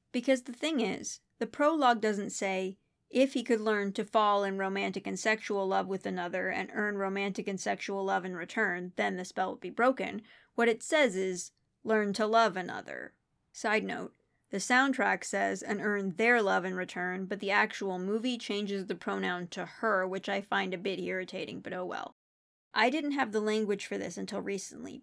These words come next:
but I can say now that I have never seen Belle and the Beast's relationship as romantic either, at least in the traditional definition of romantic. And I think that's another part of the reason I was so drawn to this movie in my adolescence.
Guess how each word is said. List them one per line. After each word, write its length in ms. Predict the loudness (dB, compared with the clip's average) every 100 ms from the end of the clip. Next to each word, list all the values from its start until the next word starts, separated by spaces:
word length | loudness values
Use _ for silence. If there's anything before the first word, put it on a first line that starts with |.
| _
but 120 | 0
I 100 | 0
can 160 | 0 -2
say 220 | 0 2
now 220 | 2 2
that 160 | 2 0
I 100 | 2
have 160 | 0
never 260 | 0 2 0
seen 280 | 0 -2 0
Belle 200 | 0 0
and 120 | -2
the 20 |
Beast's 300 | -4 -6 -4
relationship 520 | -2 -2 -2 -6 -6 -4
as 160 | -4
romantic 500 | -2 -2 0 -2 -4
either, 400 | -6 -4 -4 -6 -8
at 120 | -6
least 240 | -6 -6
in 180 | -6 -4
the 100 | -2
traditional 580 | -2 -2 -4 -6 -6 -4
definition 760 | -6 -6 -8 -8 -8 -10 -14 -12
of 160 | -12 -10
romantic. 640 | -10 -10 -10 -12 -14 -20 _ _ _ _ _ _ _ _ 2
And 60 |
I 80 | 2
think 240 | 2 2 4
that's 220 | 4 2
another 260 | 2 2
part 260 | 0 -2 -2
of 120 | -2
the 80 | -2
reason 320 | -2 -4 -2
I 80 | -2
was 120 | -2
so 140 | -4 -4
drawn 380 | -2 0 0
to 100 | 0
this 220 | -2 -4 -4
movie 300 | -4 -4 -4
in 120 | -2
my 160 | -2
adolescence. 880 | -2 -2 0 -2 -2 -8 -14 -16 -20